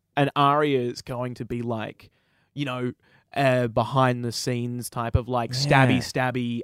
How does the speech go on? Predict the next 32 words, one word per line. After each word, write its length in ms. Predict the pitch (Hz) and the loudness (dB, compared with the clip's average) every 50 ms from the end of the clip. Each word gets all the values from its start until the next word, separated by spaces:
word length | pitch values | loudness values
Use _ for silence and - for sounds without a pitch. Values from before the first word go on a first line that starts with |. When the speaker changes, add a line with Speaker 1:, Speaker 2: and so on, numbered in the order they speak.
| - | -6
Speaker 1:
assassin 720 | - 127 - - - 160 131 127 - - - 143 131 127 120 | -6 -4 -2 -2 0 0 -2 -4 -4 -8 -10 -10 -10 -10 -8
type 260 | 135 120 117 110 - | -6 -6 -6 -6 -8
thing. 380 | - - 110 104 - 92 95 - _ | -8 -8 -8 -6 -8 -12 -16 -12 _
Speaker 2:
Yeah. 300 | - 117 127 131 113 - - _ _ _ _ | -2 0 0 0 -2 -4 -6 _ _ _ _
Um, 320 | - 110 107 107 104 104 107 - | -8 -6 -4 -4 -2 -4 -4 0
Speaker 1:
And 100 | - 147 | 2 4
Speaker 2:
and 80 | 151 151 | 6 6
Speaker 1:
I 100 | 151 147 | 6 6
hope 100 | 165 185 202 | 6 4 4
Speaker 2:
Rickon. 60 | - | 4
Speaker 1:
she 80 | - 208 | 2 0
f-, 100 | 165 - - _ - - _ _ - | -2 -2 -6 _ -20 -20 _ _ 2
and, 160 | 151 156 165 | 2 4 4
oh, 40 | 147 | 4
Speaker 2:
Hopefully 260 | 147 156 151 143 143 147 | 6 6 6 6 6 6
Speaker 1:
and 100 | 165 165 | 6 4
then 120 | 175 165 160 | 4 4 4
Speaker 2:
will 80 | - | 4
escape. 200 | 170 170 - 135 | 4 6 6 6
Speaker 1:
Rickon, 360 | 147 147 143 139 135 131 123 - | 6 6 4 2 0 -4 -6 -4
uh, 260 | 139 131 131 127 123 120 - _ | -2 0 0 -2 -2 -6 -10 _
well, 260 | - 135 139 135 131 135 | -6 -4 -4 -4 -4 -4
look. 240 | 143 139 117 117 - - - | -4 -4 -4 -4 -6 -6 -4
Speaker 2:
And 220 | - 226 226 214 165 | -2 -2 -2 0 0
Bran 360 | 185 196 233 277 285 262 220 | 2 2 2 2 2 0 2
can 180 | 202 220 208 190 | 2 2 0 2
see 180 | - - 220 | 2 0 -2
through 240 | 202 - - 233 226 | 0 0 0 0 0
time. 460 | - - - 202 247 269 262 233 117 - | 0 0 0 2 2 4 2 2 4 4
Speaker 1:
Oh, 140 | 196 233 262 202 | 4 4 4 4
yeah. 140 | 294 311 - | 4 4 6
Uh, 100 | - 185 | 4 2